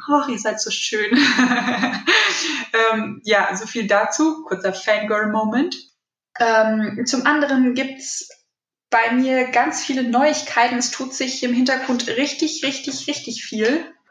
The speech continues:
Und zwar wird es wahrscheinlich, es läuft darauf hinaus,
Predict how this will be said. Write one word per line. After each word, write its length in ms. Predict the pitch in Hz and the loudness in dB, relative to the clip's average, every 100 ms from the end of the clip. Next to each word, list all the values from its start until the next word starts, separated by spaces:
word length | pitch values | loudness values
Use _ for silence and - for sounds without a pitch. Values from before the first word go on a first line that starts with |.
| _ | _
Und 720 | 269 269 254 254 254 254 254 - - - 214 | 2 6 6 6 6 6 4 -2 -8 -18 -8
zwar 1040 | - 202 247 269 277 269 247 226 202 202 | -6 -2 0 2 0 2 2 2 0 -6
wird 600 | 208 262 277 277 - - - | -2 2 2 0 -4 -6 0
es 340 | 240 240 - | 0 0 -2
wahrscheinlich, 1400 | 233 233 - - 254 294 254 233 190 165 - - - - _ | 0 2 2 2 2 2 0 2 2 0 -2 -6 -10 -16 _
es 180 | - 208 | -12 0
läuft 340 | 233 254 - | 2 2 0
darauf 280 | 220 214 214 | 2 2 0
hinaus, 880 | 220 220 202 175 180 - - - | 0 2 2 2 0 -4 -6 -14